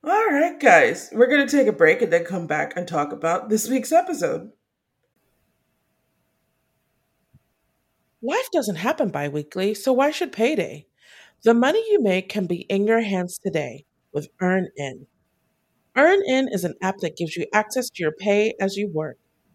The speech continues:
up to a hundred dollars per day or up to seven hundred and fifty dollars per pay period.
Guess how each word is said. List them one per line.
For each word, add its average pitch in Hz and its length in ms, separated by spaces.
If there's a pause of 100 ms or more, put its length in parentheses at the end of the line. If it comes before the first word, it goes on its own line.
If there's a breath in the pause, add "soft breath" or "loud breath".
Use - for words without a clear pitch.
(120)
up 214 100
to 262 160
a 262 40
hundred 311 320
dollars 294 380
per 277 80
day 330 360 (300)
or 180 100
up 160 160
to 165 80
seven 262 380
hundred 262 260
and 233 100
fifty 226 240
dollars 190 260
per 196 120
pay 160 280
period. - 380